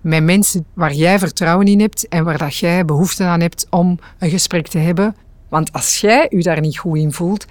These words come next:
en niet sterk genoeg zijt, gaat je kind ook niet kunnen helpen.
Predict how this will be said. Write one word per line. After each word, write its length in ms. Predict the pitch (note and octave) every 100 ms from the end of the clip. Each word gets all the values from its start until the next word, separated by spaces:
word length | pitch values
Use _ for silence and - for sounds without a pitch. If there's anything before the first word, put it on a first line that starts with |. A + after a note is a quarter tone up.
| - -
en 100 | E3+
niet 80 | D#3
sterk 360 | - F#3 F3+
genoeg 300 | - F3 D#3
zijt, 320 | - D#3 G3 -
gaat 140 | E3+
je 60 | D3+
kind 280 | G#3 F3+
ook 120 | F3 D3+
niet 140 | C#3+
kunnen 200 | D#3 C#3
helpen. 400 | E3 E3+ F3